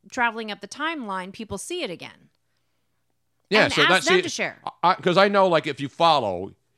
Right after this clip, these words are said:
Speaker 2: you can only, like, if you enter a contest,
Speaker 1: Right, you can
Speaker 2: uh,
Speaker 1: only follow once.
Speaker 2: you can only follow
Speaker 1: You only
Speaker 2: once.
Speaker 1: need to
Speaker 2: If
Speaker 1: follow
Speaker 2: you
Speaker 1: once.
Speaker 2: follow me more than once,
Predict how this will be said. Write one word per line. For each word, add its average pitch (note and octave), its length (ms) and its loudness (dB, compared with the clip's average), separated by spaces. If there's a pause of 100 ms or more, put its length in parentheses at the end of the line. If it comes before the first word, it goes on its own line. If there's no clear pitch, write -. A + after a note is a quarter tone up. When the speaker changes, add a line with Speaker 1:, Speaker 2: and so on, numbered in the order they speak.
Speaker 2:
you B2+ 80 -10
can D3+ 100 0
only, D3 180 -2
like, C#3 220 -6
if C#3+ 100 -8
you F3+ 140 -8
enter E3+ 240 -2
a C#3 60 -6
contest, D3 800 0
Speaker 1:
Right, B3+ 100 -6
you C4+ 80 -10
can F4+ 140 -8
Speaker 2:
uh, - 40 2
Speaker 1:
only F#4 140 0
follow G3+ 460 0
once. C#3 180 -14
Speaker 2:
you C#3 80 -8
can F3 100 4
only G3 200 6
follow D#3+ 320 4
Speaker 1:
You C#3+ 80 2
only B2 180 2
Speaker 2:
once. G3 60 -4
Speaker 1:
need B3+ 200 -4
to E3+ 60 -10
Speaker 2:
If - 60 -12
Speaker 1:
follow C#3+ 220 -2
Speaker 2:
you D3+ 60 0
Speaker 1:
once. A2 120 -12
Speaker 2:
follow G3+ 320 4
me F3 260 -4
more D#3 300 -2
than F3+ 180 -2
once, F3 440 -2